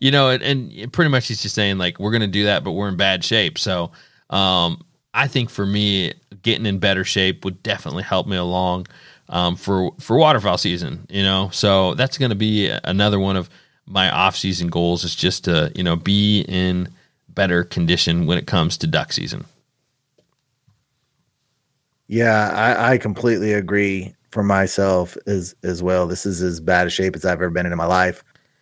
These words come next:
Speaker 2: And, um, I've already set a goal. I'm setting a three-month goal starting after the Snow Goose weekend for three months.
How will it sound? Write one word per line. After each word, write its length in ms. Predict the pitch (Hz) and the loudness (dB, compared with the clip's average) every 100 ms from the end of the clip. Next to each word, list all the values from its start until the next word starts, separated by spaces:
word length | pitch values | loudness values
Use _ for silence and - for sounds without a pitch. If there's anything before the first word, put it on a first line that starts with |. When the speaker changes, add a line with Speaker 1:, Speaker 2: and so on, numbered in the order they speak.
| - | -6
Speaker 2:
And, 420 | 101 98 95 92 | -2 -2 -2 -2
um, 240 | 95 92 | -2 -2
I've 160 | 98 110 | 0 2
already 320 | 117 113 107 | 4 4 4
set 180 | 101 107 | 2 0
a 80 | 101 | 2
goal. 380 | 107 104 101 90 | 4 4 4 0
I'm 140 | 101 | -2
setting 260 | 98 127 101 | 0 0 0
a 60 | |
three-month 600 | 95 101 117 117 117 113 | -6 -4 -2 0 0 -2
goal 520 | - 113 110 101 95 - _ _ _ _ _ _ | 2 2 4 2 0 -6 _ _ _ _ _ _
starting 600 | - 110 107 95 107 104 104 _ _ - | -2 4 4 2 -2 -4 -6 _ _ 0
after 260 | 107 107 | 0 0
the 100 | 98 | -4
Snow 320 | 107 - 110 104 | -4 2 4 4
Goose 320 | 104 107 - | 4 2 2
weekend 640 | 110 104 104 95 90 87 _ _ | 2 2 0 -2 -2 -6 _ _
for 120 | 92 | -2
three 340 | 101 98 113 110 | -2 2 4 6
months. 500 | 107 101 98 - | 4 2 0 -8